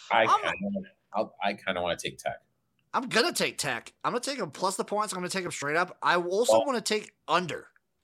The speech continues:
Speaker 1: No, no investment as of now, though.
Speaker 2: I wanna take the under. I will invest now. I will invest in the future. I will invest in the past.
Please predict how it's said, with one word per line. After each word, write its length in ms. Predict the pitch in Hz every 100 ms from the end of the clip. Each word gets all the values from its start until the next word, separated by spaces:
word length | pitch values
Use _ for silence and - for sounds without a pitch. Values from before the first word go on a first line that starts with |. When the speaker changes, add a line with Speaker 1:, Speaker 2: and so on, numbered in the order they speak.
| _ _ -
Speaker 1:
No, 380 | 104 104 104 101
no 260 | 101 107
investment 480 | 110 101 98 - 95
as 180 | 90 80
of 100 | 80
now, 200 | 82 76
though. 180 | 64 - _ _ _ _
Speaker 2:
I 80 | 135
wanna 240 | 160 208 233
take 180 | 240
the 140 | - 139
under. 320 | 165 104 - _ _ _ _ _ _ _ _ _ _ _ _ _ - -
I 180 | 190 240
will 200 | 294 294
invest 380 | 254 226 220 -
now. 540 | 156 165 190 269 285 -
I 140 | 180
will 180 | 185 185
invest 360 | 170 175 175
in 60 | 165
the 100 | 135
future. 580 | - 160 208 - 277 262
I 180 | 160 165
will 180 | 165
invest 380 | 160 151 170 -
in 80 | 147
the 100 | 117
past. 560 | - 175 208 294 -